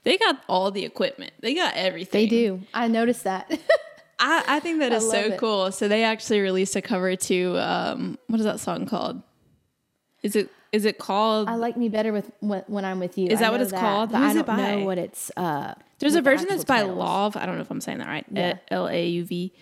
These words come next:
Speaker 2: Mm-hmm.
Speaker 1: Um, I think there's another version by someone else too. I don't know what the original version is.
Speaker 2: Right.
Speaker 1: But I like that song.
Speaker 2: Yeah.
Speaker 1: Anyways, they covered it together, and they're so cute the way they, like,
Speaker 2: Yes.
Speaker 1: interact together while they sing.
Speaker 2: I love it.
Speaker 1: I
Speaker 2: Yeah.
Speaker 1: just
Speaker 2: You
Speaker 1: think
Speaker 2: guys are
Speaker 1: it's
Speaker 2: super
Speaker 1: sweet.
Speaker 2: talented.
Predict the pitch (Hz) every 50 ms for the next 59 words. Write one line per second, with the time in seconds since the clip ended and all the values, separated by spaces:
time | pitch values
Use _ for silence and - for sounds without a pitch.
0 | - 208 202 196 196 196 202 - - 202 202 190 185 180 - 190 202 - 254 262
1 | 277 269 233 214 180 175 175 175 165 156 151 165 - - 151 151 - - - -
2 | - - - - - - - - - - 175 - - 180 190 180 170 180 180 165
3 | 170 - 170 160 156 156 156 147 135 - - - - - - - - - - -
4 | - - - - - - - - - - - - 160 - - - - 196 190 180
5 | 170 165 - - 175 - - - _ _ - 196 196 180 180 170 - - - -
6 | - - - - - - - 202 226 - 185 185 170 165 180 - - - 208 220
7 | - - 220 202 190 185 185 175 - 180 175 175 165 - - - 202 208 214 226
8 | 214 - - 233 233 226 - - - 220 226 233 208 175 - 202 202 202 208 208
9 | 202 196 196 196 - - 208 214 214 190 180 185 190 - - - 233 220 208 208
10 | 220 226 214 208 202 180 190 233 - - - 214 220 214 233 254 240 - - 185
11 | 185 185 185 185 175 170 156 - - - - 190 175 170 170 202 - - 202 196
12 | 214 202 202 202 196 - - 214 - - 190 185 - 175 175 175 175 - - 170
13 | 165 175